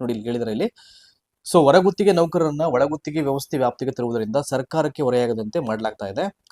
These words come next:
ಸದ್ಯ ಹೊರಗುತ್ತಿಗೆ ಆಧಾರದಲ್ಲಿ ನೌಕರರ ನೇಮಕಕ್ಕೆ ಖಾಸಗಿ ಏಜೆನ್ಸಿಗಳ ಗರಿಷ್ಠ ಶೇಕಡ ಮೂವತ್ತರಷ್ಟು ಸೇವಾ ಶುಲ್ಕ, ನೋಡಿ ಎಷ್ಟು, ತರ್ಟಿ ಪರ್ಸೆಂಟ್ of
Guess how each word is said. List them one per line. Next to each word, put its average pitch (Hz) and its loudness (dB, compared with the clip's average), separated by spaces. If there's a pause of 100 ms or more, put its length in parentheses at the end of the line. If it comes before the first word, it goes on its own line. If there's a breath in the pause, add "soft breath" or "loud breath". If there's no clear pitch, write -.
ಸದ್ಯ 147 0
ಹೊರಗುತ್ತಿಗೆ 143 0
ಆಧಾರದಲ್ಲಿ 127 -2 (460 soft breath)
ನೌಕರರ 147 0
ನೇಮಕಕ್ಕೆ 131 -4
ಖಾಸಗಿ 139 -4
ಏಜೆನ್ಸಿಗಳ 131 -4
ಗರಿಷ್ಠ 127 -4
ಶೇಕಡ 120 -6
ಮೂವತ್ತರಷ್ಟು 143 -4
ಸೇವಾ 135 0
ಶುಲ್ಕ, 120 -8
ನೋಡಿ 113 -8
ಎಷ್ಟು, - -4
ತರ್ಟಿ 131 -2
ಪರ್ಸೆಂಟ್ 135 -6
of 120 -4